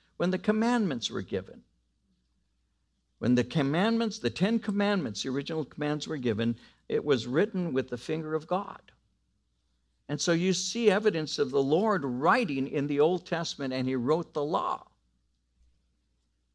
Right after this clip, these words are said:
You see another incident in the book of Daniel in chapter five, where, uh,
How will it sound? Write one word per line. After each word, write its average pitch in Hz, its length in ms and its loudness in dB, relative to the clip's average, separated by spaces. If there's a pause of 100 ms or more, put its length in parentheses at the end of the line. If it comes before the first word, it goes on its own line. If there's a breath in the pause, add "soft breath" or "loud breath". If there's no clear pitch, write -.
(460)
You 233 140 6
see 269 220 2
another 247 360 6
incident 147 640 0
in 135 320 0
the 123 80 -6
book 165 220 2
of 101 240 0
Daniel 131 640 2 (920)
in 131 340 0
chapter 151 460 -2
five, 113 720 0 (840)
where, 135 340 8 (720)
uh, 107 80 -6